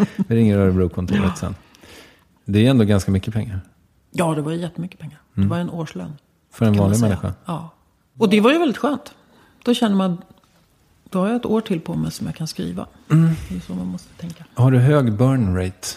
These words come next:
Speaker 1: Gör du av med mycket pengar?
Speaker 2: Ja, det gör jag säkert. Om vi skulle fråga Örebro-kontoret så, så tycker de det. Men nej, jag är inte, nej, jag är inte så bra på att göra av med pengar, tycker jag.
Speaker 1: Men det känns ju som att ni har höga fasta kostnader.
Speaker 2: Ja, det är ju så det är.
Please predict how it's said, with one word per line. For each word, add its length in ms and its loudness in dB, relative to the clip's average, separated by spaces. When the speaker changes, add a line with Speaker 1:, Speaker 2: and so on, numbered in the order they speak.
Speaker 1:
Gör 120 0
du 60 4
av 120 0
med 120 0
mycket 220 -4
pengar? 240 -6
Speaker 2:
Ja, 160 -2
det 120 0
gör 220 4
jag 160 2
säkert. 440 -6
Om 180 -2
vi 100 -2
skulle 200 -2
fråga 440 0
Örebro-kontoret 840 0
så, 140 -4
så 340 -10
tycker 300 -6
de 140 -4
det. 220 -6
Men 440 0
nej, 260 -4
jag 80 -4
är 40 -2
inte, 300 -4
nej, 140 -6
jag 80 -2
är 60 2
inte 140 0
så 80 -8
bra 120 -6
på 120 -10
att 60 -14
göra 180 -8
av 140 -12
med 100 -14
pengar, 280 -10
tycker 140 -4
jag. 120 -4
Speaker 1:
Men 100 -4
det 100 4
känns 260 2
ju 80 2
som 140 4
att 140 0
ni 140 4
har 180 4
höga 640 4
fasta 380 -2
kostnader. 480 -6
Speaker 2:
Ja, 360 -2
det 80 -8
är 40 -8
ju 80 -6
så 120 -16
det 180 -18
är. 80 -20